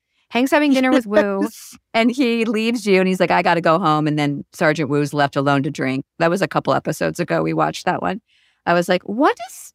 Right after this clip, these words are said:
Speaker 3: Sergeant Woo drink? What's his, like, spirit?" I think it was, um, I think he had a brown drink. I think it was, like, a
Speaker 2: Did I?
Speaker 1: Some whiskey thing.
Speaker 3: whiskey sour or, like, a
Speaker 2: Really?
Speaker 3: Yeah.
Speaker 2: I don't even remember. I just know that I like cats, cat figurines in my room.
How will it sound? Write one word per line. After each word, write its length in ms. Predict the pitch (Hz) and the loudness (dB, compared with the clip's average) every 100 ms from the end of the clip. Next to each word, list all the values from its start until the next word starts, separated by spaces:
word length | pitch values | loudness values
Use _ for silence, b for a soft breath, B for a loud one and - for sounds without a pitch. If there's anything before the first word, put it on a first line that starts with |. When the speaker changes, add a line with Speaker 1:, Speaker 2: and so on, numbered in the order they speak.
| - | -6
Speaker 3:
Sergeant 420 | 247 226 240 214 | 0 0 0 -2
Woo 160 | 208 | -2
drink? 520 | 190 - - - - - _ - | -4 -6 -6 -6 -12 -20 _ -4
What's 300 | 277 494 - | -2 -2 -4
his, 200 | 587 - 554 | -16 -4 -2
like, 120 | 523 - | -2 -6
spirit?" 540 | - - 494 - - _ - | -12 -4 -2 -2 -4 _ -4
I 80 | 202 | -2
think 240 | 247 247 | -2 -2
it 80 | 247 | 0
was, 300 | 220 214 208 | 0 0 0
um, 400 | 196 185 175 180 _ _ _ _ _ | 0 0 -4 -8 _ _ _ _ _
I 20 | - | -10
think 140 | - | -6
he 40 | 494 | -2
had 60 | 440 | -2
a 40 | |
brown 480 | 180 175 190 196 180 | 0 2 2 0 -2
drink. 300 | 135 135 - | -4 -6 -6
I 100 | 170 | -6
think 160 | 185 180 | -4 -2
it 60 | 165 | -2
was, 180 | 165 | -2
like, 240 | 156 151 - | -2 -2 -2
a 180 | 135 123 | -4 -2
Speaker 2:
Did 180 | 104 123 | 0 2
I? 280 | 170 214 226 | 2 -2 -4
Speaker 1:
Some 240 | 247 247 | 0 2
whiskey 320 | 190 175 185 | 0 -2 -4
thing. 400 | 175 185 185 180 | -4 -2 -2 0
Speaker 3:
whiskey 320 | 170 175 - 160 | -2 -2 -4 -4
sour 840 | - 160 160 165 165 165 165 156 | 0 0 2 0 0 0 0 2
or, 80 | 143 | 2
like, 320 | 139 131 135 | 2 0 -2
a 300 | 139 131 131 - | -4 -4 -6 -4
Speaker 2:
Really? 560 | 107 156 175 117 78 | 0 0 0 -4 -6
Speaker 3:
Yeah. 440 | 110 165 147 123 - - | -2 0 0 -2 -6 -2
Speaker 2:
I 100 | 113 | -2
don't 160 | 113 110 | 0 -4
even 100 | 104 | -4
remember. 440 | 95 92 80 76 _ | -2 -2 -4 -8 _
I 100 | 101 | -4
just 160 | 110 110 | -4 -2
know 120 | 117 | -2
that 140 | 104 98 | 0 0
I 60 | |
like 260 | 95 90 - | 2 0 -4
cats, 500 | - 78 - - - _ | -6 -6 -6 -20 -20 _
cat 240 | - 104 85 | -4 -4 -4
figurines 640 | - 87 87 85 80 76 76 | -8 -6 -4 -4 -4 -6 -6
in 80 | |
my 120 | 73 76 | -6 -4
room. 400 | 73 69 64 | -6 -8 -12